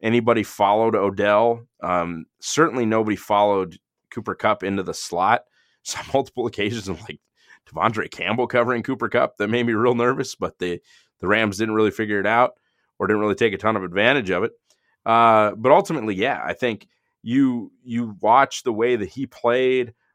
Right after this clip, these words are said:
um, you know, the way that he played on that, that pump and go on third down against Odell was right there the whole way. Uh,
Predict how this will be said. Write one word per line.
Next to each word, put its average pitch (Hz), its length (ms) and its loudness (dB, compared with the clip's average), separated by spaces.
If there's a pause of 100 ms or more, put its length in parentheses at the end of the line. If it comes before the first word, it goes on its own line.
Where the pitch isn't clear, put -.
(100)
um, 87 580 -2
you 98 140 -8
know, 85 260 -8
the 87 100 -10
way 104 260 0
that 104 160 -2
he 113 120 -8
played 117 300 -2
on 107 140 0
that, 95 280 -8
that 80 240 -12
pump 113 200 -2
and 98 120 -4
go 117 160 2
on 110 160 2
third 101 340 -4
down 113 300 2
against 101 280 -4
Odell 117 640 4
was 101 200 -8
right 98 280 -2
there 101 180 -2
the 90 140 0
whole 85 240 -4
way. 120 420 2 (480)
Uh, 82 440 0